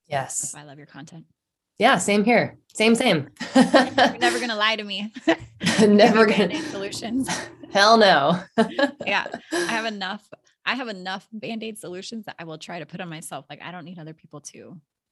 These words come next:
Speaker 2: do that. And I
Speaker 1: Agreed.
Speaker 2: don't wanna give other people that either, 'cause that's
Speaker 1: Yeah.
Speaker 2: what we do to ourselves. <laughs>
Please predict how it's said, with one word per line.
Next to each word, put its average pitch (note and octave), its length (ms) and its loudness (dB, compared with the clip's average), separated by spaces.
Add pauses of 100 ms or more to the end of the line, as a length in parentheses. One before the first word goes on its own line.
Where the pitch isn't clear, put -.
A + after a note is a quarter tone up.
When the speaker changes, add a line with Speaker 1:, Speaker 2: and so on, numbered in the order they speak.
(280)
Speaker 2:
do F3+ 80 -14
that. E3+ 60 -4
And - 0 -
I - 20 0
Speaker 1:
Agreed. D3 320 0
Speaker 2:
don't C#3 100 -6
wanna D#3 160 -16
give D#3 240 -18
other C#3 240 -20
people E3 280 -20
that D3 200 -20
either, D3 320 -20 (120)
'cause C#3+ 280 -20
that's D3 100 -6
Speaker 1:
Yeah. C3 340 -4 (720)
Speaker 2:
what D#3 200 -20
we D#3+ 80 -20
do D#3+ 180 -20
to D3 100 -20
ourselves. - 800 -20
<laughs> - 40 -20